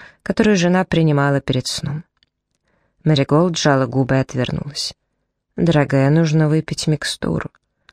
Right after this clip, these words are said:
Она зажмурилась и отрицательно помотала головой. "Ну хорошо, завтра я встану пораньше и перед завтраком сниму все дверные ручки и задвижки".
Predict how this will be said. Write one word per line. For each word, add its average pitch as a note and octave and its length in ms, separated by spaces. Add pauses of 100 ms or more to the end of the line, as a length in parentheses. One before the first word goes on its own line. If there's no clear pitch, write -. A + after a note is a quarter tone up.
(560)
Она A3 200
зажмурилась E3 760
и G3+ 40
отрицательно D#3 760
помотала D3 540
головой. - 440 (1300)
"Ну C4 160
хорошо, C3+ 560
завтра C#3+ 420
я C#3 40
встану C3 400
пораньше F3+ 800 (520)
и B3+ 100
перед C#3+ 260
завтраком E3+ 680
сниму D3 460
все - 320
дверные C3+ 480
ручки E3 480
и D3 120
задвижки". C3 720